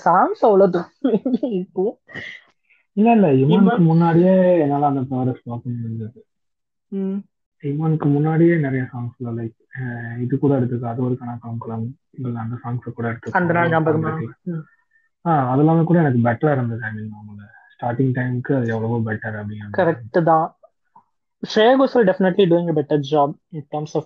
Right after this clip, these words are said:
Speaker 1: pronunciation. அதை நான் ஒத்துக்கிறேன். அளவுக்கு இல்லாட்டியும் எனக்கு ஒரு ப்ராக்ரஷன் டெஃபினட்டா தெரிஞ்சது சாதனா சர்கம்கிட்ட. ஏன்னா இந்த ஆரம்பத்துல இன்னமும் எடுத்துக்கணும் அப்படின்னா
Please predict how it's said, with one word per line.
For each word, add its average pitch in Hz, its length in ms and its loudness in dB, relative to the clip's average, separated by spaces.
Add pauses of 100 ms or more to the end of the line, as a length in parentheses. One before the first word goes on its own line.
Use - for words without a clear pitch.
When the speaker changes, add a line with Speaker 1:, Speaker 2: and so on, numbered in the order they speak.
Speaker 1:
pronunciation. 147 520 -6 (120)
அதை 135 180 -10
நான் 156 120 -10
ஒத்துக்கிறேன். 151 420 -8 (500)
அளவுக்கு 247 260 4
இல்லாட்டியும் 240 540 4
எனக்கு 202 560 0
ஒரு 254 120 6 (100)
ப்ராக்ரஷன் 240 720 4
டெஃபினட்டா 180 440 0
தெரிஞ்சது 151 460 0
சாதனா 147 340 -2
சர்கம்கிட்ட. 143 360 -6
ஏன்னா 165 260 -6 (380)
இந்த 151 200 0
ஆரம்பத்துல 165 580 4
இன்னமும் 165 680 -4 (880)
எடுத்துக்கணும் 160 720 -6
அப்படின்னா 160 680 -6